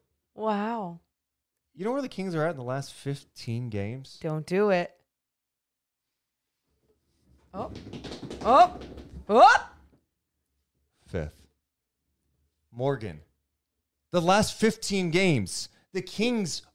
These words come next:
Speaker 2: are fifth in defensive rating?
Speaker 1: That's a big sample size.
Speaker 2: That's
Speaker 1: Wow.
Speaker 2: not a joke.
Speaker 1: No, I, I
Speaker 2: That's not a joke. This is real stuff, Morgan.
Speaker 1: That's what, I think that's really hard for people to believe.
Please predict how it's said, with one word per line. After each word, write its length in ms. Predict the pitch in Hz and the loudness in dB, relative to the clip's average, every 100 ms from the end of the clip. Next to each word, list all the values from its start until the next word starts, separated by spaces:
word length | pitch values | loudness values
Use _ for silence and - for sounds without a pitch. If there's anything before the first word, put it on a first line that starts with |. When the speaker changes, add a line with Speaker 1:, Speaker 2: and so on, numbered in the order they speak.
| - | 2
Speaker 2:
are 180 | 196 | 2
fifth 600 | 175 - - 220 262 277 - | 2 -6 -4 0 2 2 -4
in 180 | 214 196 | -6 -4
defensive 1040 | 185 165 - - 170 220 269 311 190 113 95 | -2 -4 -6 -10 -6 -4 -4 -8 -10 -12 -6
rating? 400 | 120 202 392 466 480 | -4 -4 -6 -8 -10
Speaker 1:
That's 180 | 175 - | -10 -10
a 40 | 180 | -6
big 220 | 175 175 | -6 -4
sample 320 | 165 175 196 | -6 -8 -8
size. 1120 | 185 165 160 156 151 147 139 - - - - _ _ - | -10 -8 -8 -8 -10 -12 -14 -20 -20 -20 -20 _ _ -2
Speaker 2:
That's 200 | 262 - | 0 4
Speaker 1:
Wow. 240 | 330 349 | 6 6
Speaker 2:
not 100 | 160 | 6
a 40 | 147 | 6
joke. 400 | 269 480 427 - - 220 | 8 8 8 6 -2 4
Speaker 1:
No, 180 | 240 240 | 6 6
I, 160 | 208 - | 6 4
I 160 | 214 208 | 4 6
Speaker 2:
That's 220 | 311 320 | 4 4
not 220 | 339 381 403 | 4 4 4
a 60 | |
joke. 640 | 214 302 466 523 480 - - _ _ _ _ | 4 4 8 8 6 0 -8 _ _ _ _
This 160 | 294 294 | -4 2
is 160 | 403 208 | 2 2
real 320 | 254 370 370 | 4 4 4
stuff, 380 | - 370 415 302 | 4 4 4 4
Morgan. 480 | 269 403 403 403 339 | 6 6 4 0 2
Speaker 1:
That's 260 | 247 302 339 | 4 4 2
what, 220 | 370 311 - - | 0 0 0 4
I 160 | 277 | 4
think 240 | 285 339 381 | 4 -4 -4
that's 220 | 427 - | -6 -6
really 400 | 190 185 185 196 | -6 -2 0 0
hard 400 | 160 151 151 165 | -2 -2 -4 -6
for 160 | - 165 | -10 -10
people 600 | - 156 - 143 135 - _ _ | -12 -14 -12 -12 -14 -18 _ _
to 420 | 175 147 139 131 - | -8 -6 -8 -12 -12
believe. 420 | 143 135 143 175 | -10 -8 -6 -6